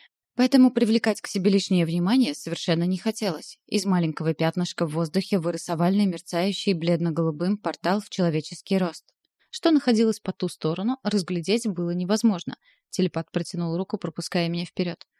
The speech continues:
«Я никогда не проходила через портал. Есть какие-то правила, о которых следует знать?» «Прости, не подумал.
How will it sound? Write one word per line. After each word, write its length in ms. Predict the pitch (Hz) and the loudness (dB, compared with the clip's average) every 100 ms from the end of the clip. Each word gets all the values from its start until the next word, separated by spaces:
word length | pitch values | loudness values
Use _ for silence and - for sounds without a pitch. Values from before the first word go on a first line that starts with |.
| _ - | _ 4
«Я 180 | 220 | 6
никогда 380 | 196 185 185 185 | 6 2 0 0
не 100 | 185 | -2
проходила 480 | - - 311 277 220 | -4 0 2 4 0
через 240 | - 175 | -2 -6
портал. 460 | - 175 - 170 175 - | -4 -8 -6 -8 -8 -4
Есть 340 | 220 269 - | 0 0 -2
какие-то 400 | - 254 196 175 | -4 0 0 0
правила, 320 | - 180 175 | -2 -2 -2
о 40 | 170 | -4
которых 340 | 185 170 175 | -6 -6 -6
следует 400 | - 196 175 185 | 0 0 2 -2
знать?» 320 | 196 175 - - _ _ _ _ _ - | -4 -6 -10 -18 _ _ _ _ _ -2
«Прости, 360 | 170 - 170 | -2 -2 -2
не 140 | 175 165 | -2 -2
подумал. 480 | 190 185 170 185 | -2 -2 -4 -8